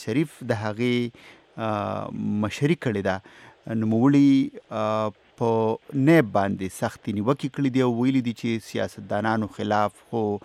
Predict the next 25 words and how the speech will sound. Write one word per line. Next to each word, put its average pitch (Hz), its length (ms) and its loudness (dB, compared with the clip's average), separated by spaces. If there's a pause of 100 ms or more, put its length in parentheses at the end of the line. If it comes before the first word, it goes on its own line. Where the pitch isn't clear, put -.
(360)
ډېر 92 200 -2
سخت - 260 -4
ګامونه 135 380 2
پورته 143 220 -4
کوي، 139 220 -2
مقدمې 113 520 0
جوړوي، 107 340 -4
خو 113 80 -10
د 104 200 -6
ځینې 147 180 4 (100)
خلکو، 135 640 -4
ا، - 600 -6 (100)
خلاف 110 420 0
هغوی 110 240 -8 (120)
هغه 139 180 -2
شان 131 260 -4
ګامونه 127 340 0
نه 156 140 2
پورته 107 340 -8
کوي. 98 280 -10 (380)
زموږ 123 180 2
سره 113 140 -4
دا 110 200 2
وخت 110 180 -6
د 107 160 -6